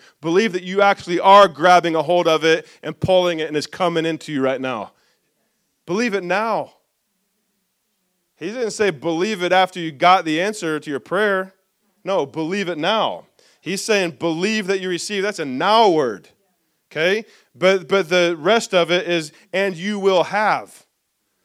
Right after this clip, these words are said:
That's not a now word. That's a future word. You gotta believe now that you're receiving so that in the future, you'll get that thing you're believing for. And the future could be in two seconds from now.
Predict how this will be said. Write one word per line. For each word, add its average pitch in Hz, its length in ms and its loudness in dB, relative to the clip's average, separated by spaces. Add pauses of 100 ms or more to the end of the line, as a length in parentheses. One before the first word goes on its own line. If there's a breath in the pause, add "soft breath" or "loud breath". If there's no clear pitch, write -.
(160)
That's 202 260 -4
not 190 220 0
a 156 40 -2
now 175 360 2
word. 143 180 0
That's 170 160 -2
a 147 80 -8
future 214 500 -10
word. 127 360 -8 (560)
You 143 100 -12
gotta 202 240 0
believe 180 400 -4
now 170 420 2
that 214 140 0
you're 214 100 -4
receiving 220 680 -4 (160 soft breath)
so 180 180 -4
that 170 120 -6
in 190 120 -4
the 175 80 -4
future, 180 720 -4 (120)
you'll 170 180 -4
get 175 260 -2
that 170 180 0
thing 180 240 -6
you're 180 80 -2
believing 180 460 -6
for. 127 400 -8 (880)
And 175 180 -4
the 185 60 0
future 214 480 -8
could 185 300 -6
be 180 100 -4
in 156 120 -4
two 196 220 -12
seconds 202 520 -6
from 127 240 -14
now. 98 240 -14